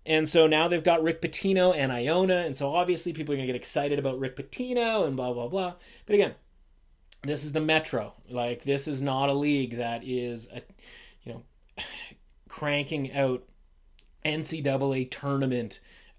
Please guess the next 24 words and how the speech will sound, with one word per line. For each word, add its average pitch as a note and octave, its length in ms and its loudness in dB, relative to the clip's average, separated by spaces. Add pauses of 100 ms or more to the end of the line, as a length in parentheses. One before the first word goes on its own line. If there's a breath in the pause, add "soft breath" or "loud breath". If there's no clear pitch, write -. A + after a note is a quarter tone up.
upsets C3 640 -4
over B2+ 220 -4
the A#2+ 80 -4
course A#2+ 320 -6
of A2+ 260 -8
their A#2 160 -6
history, - 420 -12
right? D3 200 -4
Like, C3+ 160 -6
it C3 140 -6
just A#2 500 -6 (140)
isn't. G2+ 520 -10
And B2+ 220 -8
so C3+ 240 -2
you A#2+ 120 -6
can A#2+ 120 -10
get C#3+ 160 0
excited D#3 420 0
about C#3 220 0
Pitino, A#2+ 480 -6 (420 loud breath)
but A2+ 120 -4
the A#2 100 -4
reality C#3+ 560 4
is A2 320 -8